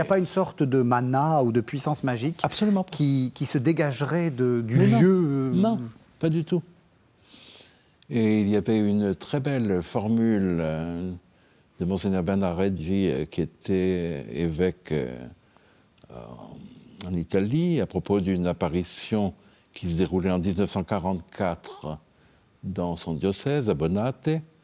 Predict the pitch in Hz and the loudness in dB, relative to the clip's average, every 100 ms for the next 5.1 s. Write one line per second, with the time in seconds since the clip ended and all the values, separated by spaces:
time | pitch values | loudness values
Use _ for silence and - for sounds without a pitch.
0 | _ _ _ _ _ _ - 98 92 85 | _ _ _ _ _ _ -2 0 0 -2
1 | - 269 120 107 98 85 87 92 90 101 | -6 -2 2 2 2 0 -2 -2 0 2
2 | 135 156 113 82 67 110 90 80 - 92 | 2 2 0 -2 -4 -4 0 0 0 0
3 | 85 90 82 73 76 62 71 - - 127 | 2 2 0 -2 -4 -4 -6 -6 -4 -4
4 | 107 71 67 - _ _ - 80 85 107 | -4 -8 -10 -14 _ _ -8 -4 -2 0